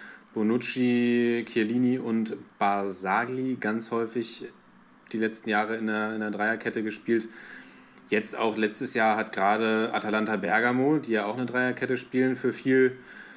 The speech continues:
für viel Aufsehen erregt. Und ja, es ist ja auch ein System, was,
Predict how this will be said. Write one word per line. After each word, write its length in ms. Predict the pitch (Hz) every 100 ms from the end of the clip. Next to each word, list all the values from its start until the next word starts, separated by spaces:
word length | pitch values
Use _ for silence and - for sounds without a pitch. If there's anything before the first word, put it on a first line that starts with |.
| - - -
für 160 | - 117
viel 280 | - 131 127
Aufsehen 680 | 120 131 - 127 127 131 131 127 - - - - - - - - -
erregt. 540 | 110 107 113 131 131 - - - - - - -
Und 720 | 110 113 110 110 104 - - - - - - - -
ja, 160 | - 123
es 100 | 120
ist 140 | 123
ja 100 | - 120
auch 120 | 120
ein 100 | 123
System, 480 | 117 - - 127 127
was, 360 | 120 - -